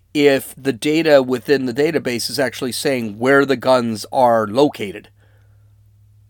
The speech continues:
Uh, pissed off neighbors now can watch you very intently, like you're a terrorist, because they know you have a gun. And by the way, is this gonna come up in background checks now? You do, someone does a background check on me at work and they find out I have,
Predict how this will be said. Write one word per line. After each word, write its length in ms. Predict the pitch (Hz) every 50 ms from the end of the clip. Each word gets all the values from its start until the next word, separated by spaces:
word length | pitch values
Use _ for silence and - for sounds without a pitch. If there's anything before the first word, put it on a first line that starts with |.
| _ _ _ _ _ _ _ _ - - - - - _ _ -
Uh, 220 | 156 160 165 160 151
pissed 280 | - 240 269 247 -
off 220 | 262 262 240 - 220
neighbors 460 | 220 254 339 - - 220 214 202 -
now 200 | 208 196 208 220
can 220 | 214 - 220 208
watch 540 | 185 185 202 220 226 - - - - - -
you 180 | 233 247 254 202
very 320 | 208 233 247 254 254 247
intently, 600 | 247 254 240 - - 254 311 349 302 190 143 131 127
like 280 | 139 139 143 - -
you're 220 | - 139 160 160 151
a 80 | 165
terrorist, 640 | - - - - 190 - 143 127 143 185 - - -
because 380 | - 185 - 196 185 185 160 -
they 180 | - 143 190
know 260 | 190 143 123 147 196
you 200 | 196 196 226 220
have 140 | 202 220 220
a 60 | 233
gun. 380 | 233 269 277 302 285 127 110 _ _ _ _ _ _ _ _ _ _ _ _ _ _ _ _ _ _ _ _ _ _ -
And 160 | 214 240 233 220
by 140 | 262 294
the 60 | 311 262
way, 260 | 277 330 320 233 - _ _ _ _ _ -
is 160 | 196 190 170
this 140 | 196 233 208
gonna 200 | - 269 262 233
come 160 | - 214 214
up 160 | 214 240 233 156
in 140 | 147 120
background 460 | 110 - 131 - - 262 262 302 311 -
checks 260 | 302 302 294 - 339
now? 240 | 330 339 349 339 _ _ _ _ _ _ _ _ _ _ _ _ _ _ _
You 120 | - 175
do, 260 | 165 190 214 202 - 165
someone 320 | - - 214 220 226 214
does 160 | 214 - -
a 60 | 180
background 560 | 139 - 160 165 185 - 208 202 196 208 202 -
check 240 | - 208 196 -
on 140 | 202 202 190
me 140 | 196 208 208
at 120 | 170 120
work 280 | 131 135 147 - - -
and 120 | 190 160
they 60 | 151 143
find 260 | - 156 151 151 156
out 160 | 151 156 156
I 100 | 151 135
have, 300 | 139 151 139 131 127